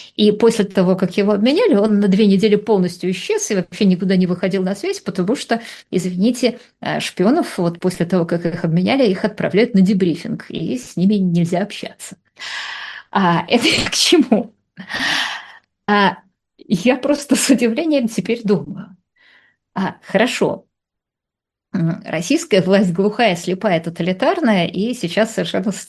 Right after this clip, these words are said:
слетевшая с катушек. А нельзя было российскому либеральному обществу, м, как бы это сказать, м,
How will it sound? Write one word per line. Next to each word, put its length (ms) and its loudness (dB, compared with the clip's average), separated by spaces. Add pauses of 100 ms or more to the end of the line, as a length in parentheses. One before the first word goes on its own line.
(120)
слетевшая 560 -4
с 80 -8
катушек. 540 -8 (1500)
А 420 4
нельзя 340 6 (100)
было 300 4
российскому 540 -2
либеральному 600 2
обществу, 680 -6
м, 160 -8 (300)
как 180 -4
бы 80 -6
это 80 -10
сказать, 520 -6
м, 160 -14